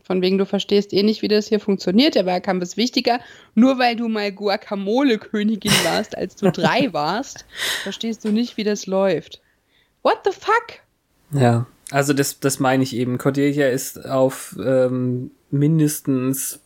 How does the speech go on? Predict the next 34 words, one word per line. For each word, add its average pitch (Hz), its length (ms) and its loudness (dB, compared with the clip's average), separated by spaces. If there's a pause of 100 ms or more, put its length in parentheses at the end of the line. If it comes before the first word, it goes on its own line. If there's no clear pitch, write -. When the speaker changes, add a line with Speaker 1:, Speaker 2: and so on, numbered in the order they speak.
(280)
Speaker 2:
fünfundneunzig 139 840 2
Prozent - 760 -2 (300)
gerade. 120 520 0 (840)
Speaker 1:
Ja, 185 460 0
und 185 200 -8
von 202 200 -2
wegen, 208 360 4
ähm, 190 380 4 (520)
es - 160 -10
bedeutet, 202 520 2
richtige 214 340 0
Freunde 214 440 2
zu 202 180 -2
haben, 175 280 2
ist 180 160 -2
halt 180 160 2
auch 170 200 4
eine 196 160 0
Arschlochnummer, 190 800 0
weil 170 240 2 (320)
wer 202 240 0
hat 226 140 0
denn 214 120 2
jetzt 208 260 -2 (380)
echtere 185 840 -4
Freunde? 170 580 0 (320)
Sie 240 320 4
ist 226 200 0
in 208 160 2
ihren 240 340 2
Freundeskreis 202 760 0
aufgenommen 185 720 0
worden, 170 340 0
dankenswerterweise. 170 1120 0